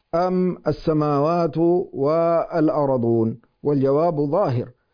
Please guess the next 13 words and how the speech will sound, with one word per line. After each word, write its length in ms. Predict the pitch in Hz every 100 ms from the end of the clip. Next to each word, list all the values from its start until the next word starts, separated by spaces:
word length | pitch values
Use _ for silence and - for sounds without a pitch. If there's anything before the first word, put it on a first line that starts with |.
| _ -
لخلق 580 | 135 139 180 190 165 160
السماوات 1120 | 143 - 151 147 151 135 143 180 170 156 139
والأرض 840 | 147 143 143 - 190 180 151 156 -
أكبر 680 | 196 214 - 156 135 156 196
من 340 | 170 165 151
خلق 420 | 139 185 262 - 156
الناس، 640 | 131 117 98 - - _ _ _ _ -
ولكن 580 | 139 165 175 170 160 151
أكثر 500 | 143 - - 165 151
الناس 420 | 143 151 139 156
لا 220 | 156 143
يعلمون. 540 | 131 117 110 110 92 139 _ _ -
"أأنتم 800 | 202 269 269 233 208 196 156 123